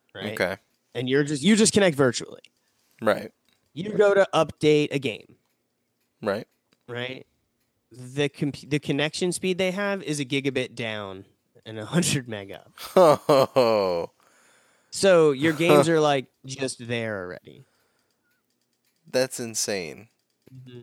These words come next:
Speaker 2: So, like, I'll give you an example. On my PlayStation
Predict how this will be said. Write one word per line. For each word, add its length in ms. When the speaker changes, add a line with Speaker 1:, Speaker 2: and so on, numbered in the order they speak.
Speaker 2:
So, 720
like, 460
I'll 120
give 240
you 100
an 100
example. 680
On 160
my 160
PlayStation 920